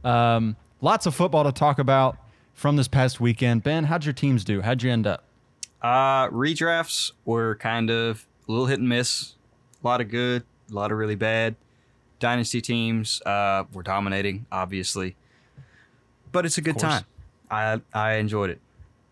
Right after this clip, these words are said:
Speaker 2: I
Speaker 1: I think I
Speaker 2: forgot
Speaker 1: ended up
Speaker 2: the, the stress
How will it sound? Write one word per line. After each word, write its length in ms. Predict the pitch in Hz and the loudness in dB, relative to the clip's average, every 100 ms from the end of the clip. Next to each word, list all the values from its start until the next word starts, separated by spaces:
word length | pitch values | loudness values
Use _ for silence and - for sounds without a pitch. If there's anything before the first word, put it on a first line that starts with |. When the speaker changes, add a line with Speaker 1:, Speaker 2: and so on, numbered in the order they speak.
| _ _ _ _ - - _ _ _ - | _ _ _ _ -20 -20 _ _ _ -4
Speaker 2:
I 120 | 107 | -2
Speaker 1:
I 20 | |
think 120 | - | 0
I 20 | 113 | 0
Speaker 2:
forgot 240 | 110 113 | 2 2
Speaker 1:
ended 160 | 139 147 | 2 2
up 100 | 113 | 0
Speaker 2:
the, 320 | 104 104 98 _ - | 0 -2 -6 _ -6
the 120 | 104 | -4
stress 840 | - - 117 113 120 - - | -2 -2 0 2 2 0 -2